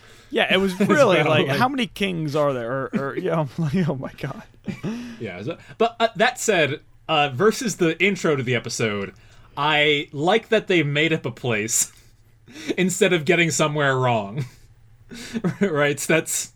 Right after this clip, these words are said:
Speaker 1: So in the intro, what do you mean in the intro?
Speaker 2: Oh, uh, it's, like, how they just, you know,
Speaker 1: Oh, the,
Speaker 2: speak different
Speaker 1: oh, the
Speaker 2: languages and
Speaker 1: languages.
Speaker 2: stuff
Speaker 1: Yeah,
Speaker 2: like
Speaker 1: yeah,
Speaker 2: that.
Speaker 1: yeah. Yes, it was, yeah, it was better.
Speaker 2: I think it's a little more culturally sensitive to make up a <laughs> place.
Speaker 1: Yep, I would agree. I would agree.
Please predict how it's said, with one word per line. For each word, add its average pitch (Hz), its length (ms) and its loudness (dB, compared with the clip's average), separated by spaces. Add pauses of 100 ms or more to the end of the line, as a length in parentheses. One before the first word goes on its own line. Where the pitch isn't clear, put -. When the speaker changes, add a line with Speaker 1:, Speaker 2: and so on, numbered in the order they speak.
(140)
Speaker 1:
So 185 200 2
in 196 100 2
the 175 100 4
intro, 160 260 2
what 156 120 4
do 165 60 4
you 165 60 4
mean 151 180 2
in 143 100 0
the 135 100 0
intro? 127 360 -2 (720)
Speaker 2:
Oh, 170 140 4
uh, 170 320 2
it's, 196 300 -4
like, 160 240 0 (180)
how 170 240 0
they 147 220 2
just, 127 280 -6
you 165 100 -2
know, 123 100 0
Speaker 1:
Oh, 202 240 8
the, 170 160 -2
Speaker 2:
speak - 240 -2
different 175 240 4
Speaker 1:
oh, 175 60 6
the 170 120 6
Speaker 2:
languages 160 60 2
and - 0 -
Speaker 1:
languages. 160 340 4
Speaker 2:
stuff 135 160 -2
Speaker 1:
Yeah, 156 60 2
Speaker 2:
like 151 100 2
Speaker 1:
yeah, 139 80 2
Speaker 2:
that. 117 100 4
Speaker 1:
yeah. 120 160 -2 (140)
Yes, 143 400 -2
it 143 60 -2
was, 139 180 -2
yeah, - 240 -10 (160)
it - 60 -10
was - 200 -12
better. 127 380 -2
Speaker 2:
I 160 80 -2
think 214 160 0
it's - 180 -2 (140)
a 170 80 0
little 208 160 4
more 185 180 2
culturally 175 540 2
sensitive 135 500 0
to 135 100 0
make 123 220 0
up 117 120 -4
a 117 60 -2
<laughs> - 20 -8
place. 131 580 -2
Speaker 1:
Yep, - 320 2 (320)
I 247 80 0
would 269 100 4
agree. 170 340 0 (840)
I 240 380 2
would 214 380 2
agree. 147 360 0